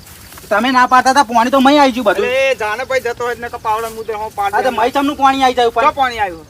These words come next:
Speaker 1: આ સાઈડમાં આઈ, આઈ, આઈ, આઈ, આઈ, આઈ. આપણે વળી કઈ બોલતા નહીં તા.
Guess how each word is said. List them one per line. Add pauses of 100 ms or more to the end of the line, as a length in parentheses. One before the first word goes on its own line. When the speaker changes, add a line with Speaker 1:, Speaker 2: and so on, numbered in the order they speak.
(120)
Speaker 1:
આ
સાઈડમાં
આઈ,
આઈ,
આઈ,
આઈ,
આઈ,
આઈ. (840)
આપણે
વળી
કઈ
બોલતા
નહીં
તા.